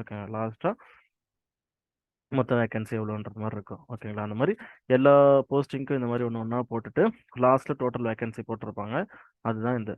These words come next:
ஆறாயிரத்தி நூத்தி ஐம்பத்தி ஒண்ணு. ஓகேங்களா? இதுல நம்ம முக்கியமா ஒண்ணு பார்க்க வேண்டியது என்ன, and வந்து இந்த வருஷம் ஃப்ரெஷர்ஸ் புதுசா ப்ரிப்பேர் பண்றாங்களா, அவங்க கவனிக்க வேண்டியது என்னன்னா, நமக்கு இந்த குரூப் டூ, உம்,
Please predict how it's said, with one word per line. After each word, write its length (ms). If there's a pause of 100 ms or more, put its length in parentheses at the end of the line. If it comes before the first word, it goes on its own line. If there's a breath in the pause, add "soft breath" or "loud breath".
(120)
ஆறாயிரத்தி 500
நூத்தி 260
ஐம்பத்தி 400
ஒண்ணு. 160 (220)
ஓகேங்களா? 320 (340 loud breath)
இதுல 240
நம்ம 160
முக்கியமா 320
ஒண்ணு 180
பார்க்க 240
வேண்டியது 320
என்ன, 220
and 160
வந்து 180
இந்த 180
வருஷம் 260
ஃப்ரெஷர்ஸ் 420 (100)
புதுசா 400
ப்ரிப்பேர் 340
பண்றாங்களா, 440
அவங்க 260
கவனிக்க 300
வேண்டியது 280
என்னன்னா, 300 (460 loud breath)
நமக்கு 280
இந்த 140 (120)
குரூப் 220 (140)
டூ, 80 (240)
உம், 500